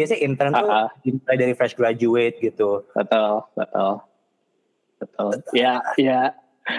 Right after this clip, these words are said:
Speaker 2: Ya, kalau dibilang
Speaker 1: Tapi apa
Speaker 2: cuman
Speaker 1: yang
Speaker 2: ya.
Speaker 1: bikin, sorry, Za, tapi apa yang,
Speaker 2: Ah.
Speaker 1: yang bikin lu tuh mau take, apa ya, mau sacrifice se-, segitu
Speaker 2: Hmm.
Speaker 1: banyaknya?
Speaker 2: Hmm.
Speaker 1: Bikin lu
Speaker 2: Ya.
Speaker 1: happy?
Speaker 2: Mm-mm.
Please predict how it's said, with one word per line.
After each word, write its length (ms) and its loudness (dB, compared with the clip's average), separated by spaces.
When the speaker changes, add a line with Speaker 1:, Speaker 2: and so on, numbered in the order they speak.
Speaker 2:
Ya, 320 2
kalau 400 2
dibilang 1200 0
Speaker 1:
Tapi 240 2
apa 80 2
Speaker 2:
cuman 160 2
Speaker 1:
yang 80 2
Speaker 2:
ya. 80 2
Speaker 1:
bikin, 140 0
sorry, 240 2
Za, 240 2
tapi 240 -2
apa 160 2
yang, 80 2
Speaker 2:
Ah. 240 2
Speaker 1:
yang 160 0
bikin 320 0
lu 80 2
tuh 160 0
mau 240 2
take, 320 -2
apa 240 2
ya, 80 2
mau 160 2
sacrifice 640 0
se-, 480 -2
segitu 640 0
Speaker 2:
Hmm. 80 -2
Speaker 1:
banyaknya? 720 0
Speaker 2:
Hmm. 320 -2
Speaker 1:
Bikin 240 -2
lu 80 4
Speaker 2:
Ya. 400 2
Speaker 1:
happy? 240 -2
Speaker 2:
Mm-mm. 320 -2